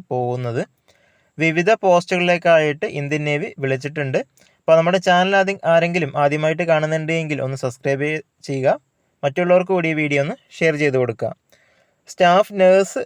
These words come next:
തസ്തികയിലേക്ക് വിളിച്ചിട്ടുണ്ട്, ഫാർമസിസ്റ്റ് വിളിച്ചിട്ടുണ്ട്, ചാർജ്മാൻ വിവിധ ട്രേഡുകളിലേക്കായിട്ട് വിളിച്ചിട്ടുണ്ട്, ട്രേഡ്സ്മാൻ മേറ്റ് വിളിച്ചിട്ടുണ്ട്.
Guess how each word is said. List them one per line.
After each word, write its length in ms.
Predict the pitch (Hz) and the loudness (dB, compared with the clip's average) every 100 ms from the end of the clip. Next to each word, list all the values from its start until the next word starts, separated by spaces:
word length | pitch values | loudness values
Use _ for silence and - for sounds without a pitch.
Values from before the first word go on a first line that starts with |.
| - | -2
തസ്തികയിലേക്ക് 500 | 170 - 175 175 170 | -2 0 0 0 0
വിളിച്ചിട്ടുണ്ട്, 380 | 165 156 151 165 | 0 -2 -2 -2
ഫാർമസിസ്റ്റ് 720 | 175 151 147 156 170 175 - | 2 4 4 2 -4 -6 -4
വിളിച്ചിട്ടുണ്ട്, 440 | 175 147 156 147 180 - | -4 -4 -8 -8 -8 -2
ചാർജ്മാൻ 640 | 160 156 160 160 180 139 - | 0 2 2 0 0 -2 -2
വിവിധ 380 | 143 147 156 196 185 | -4 -4 -2 -2 -2
ട്രേഡുകളിലേക്കായിട്ട് 720 | 170 156 156 156 156 147 151 | -2 0 0 0 2 2 0
വിളിച്ചിട്ടുണ്ട്, 560 | 147 131 135 135 135 226 _ _ - | -4 -6 -10 -8 -4 -6 _ _ -4
ട്രേഡ്സ്മാൻ 460 | 143 147 143 175 175 | -2 -2 -2 -4 -2
മേറ്റ് 300 | 160 151 160 | -2 -2 -2
വിളിച്ചിട്ടുണ്ട്. 500 | 202 156 151 143 139 | -2 -2 -4 -6 -4